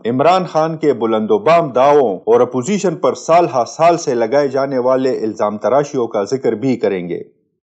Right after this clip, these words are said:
पहले आपको ये बता दें कि ट्रांसपेरेंसी इंटरनेशनल एक ग्लोबल सिविल सोसाइटी ऑर्गेनाइजेशन है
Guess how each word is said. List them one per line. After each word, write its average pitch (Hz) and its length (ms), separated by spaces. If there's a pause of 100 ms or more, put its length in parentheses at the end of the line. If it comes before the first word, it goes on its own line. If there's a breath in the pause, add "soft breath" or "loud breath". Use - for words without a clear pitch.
(220)
पहले 226 280
आपको 190 340
ये 175 160
बता 170 300
दें 165 200
कि 151 160
ट्रांसपेरेंसी 151 680
इंटरनेशनल 143 720
एक 117 180
ग्लोबल 151 440
सिविल 175 340
सोसाइटी 147 520
ऑर्गेनाइजेशन 110 800
है 85 120